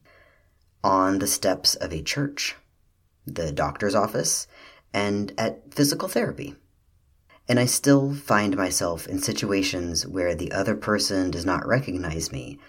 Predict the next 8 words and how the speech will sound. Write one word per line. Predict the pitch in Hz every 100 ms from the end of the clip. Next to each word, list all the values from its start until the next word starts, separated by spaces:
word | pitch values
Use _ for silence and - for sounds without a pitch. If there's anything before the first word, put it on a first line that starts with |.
| - - _ _
which | 95 92 - -
means | 95 90 85 -
five | 85 87 90
years | 82 90 90 92 - -
into | 95 107 107 107 104
the | 98
transition | - 104 104 98 101 - 98 95
process, | 143 139 - 85 90 - -